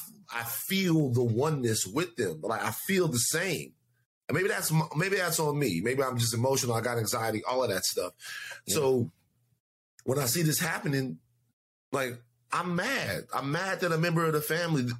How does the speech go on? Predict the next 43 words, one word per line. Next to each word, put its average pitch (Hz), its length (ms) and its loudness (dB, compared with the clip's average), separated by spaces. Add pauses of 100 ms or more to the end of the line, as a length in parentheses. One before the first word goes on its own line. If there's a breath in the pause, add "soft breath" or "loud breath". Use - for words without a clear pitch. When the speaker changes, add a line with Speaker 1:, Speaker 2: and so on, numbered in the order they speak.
(140)
Speaker 1:
I, 151 140 -4 (280)
I 139 60 -6
don't 170 300 0
know. 170 420 2 (240)
The 131 120 0
details 180 380 0
of 156 100 0
this 135 180 2
is 120 120 0
still 117 200 2
sketchy. - 480 -2 (680)
Speaker 2:
Right. 71 260 0 (340)
Speaker 1:
It's 120 260 -2
still 165 220 0
sketchy. 82 480 -2
We 117 160 -2
don't, 135 380 0 (320 loud breath)
there 139 120 2
are 127 40 -2
so 156 180 0
many 156 140 2
different 139 300 0
stories 139 380 2
coming 113 200 0
out. 127 280 -2 (600)
Speaker 2:
Right. 67 360 -2 (240)
There's 87 140 0
Speaker 1:
That 113 180 2
Speaker 2:
a - 20 2
lot 82 220 -2
coming 85 280 -2
out. 67 240 -4 (280)
Speaker 1:
There's 120 140 2
a 120 60 4
lot 131 280 2
coming 127 220 -2
out. 92 180 -4 (580 loud breath)
But 139 140 0
I 135 160 -2
know 165 160 2
one 156 240 2
thing 135 280 -2
already. 110 560 0